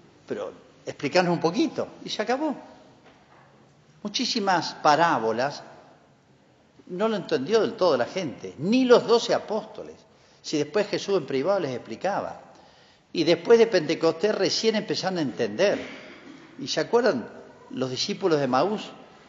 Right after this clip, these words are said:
Que no habían entendido tres años de predicación de Cristo. Y medio le decían, "Estamos defraudados, porque este pensamos que iba a restaurar Israel",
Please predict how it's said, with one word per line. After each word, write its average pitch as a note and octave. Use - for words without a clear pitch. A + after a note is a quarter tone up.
Que -
no E3+
habían A3
entendido F#3+
tres G3+
años G3
de C3+
predicación C#3
de D3+
Cristo. E3
Y C#3
medio G#3+
le F3+
decían, E3+
"Estamos G3+
defraudados, C#3
porque D3
este F#3+
pensamos F#3
que F3+
iba D#3+
a D3+
restaurar D3
Israel", C4+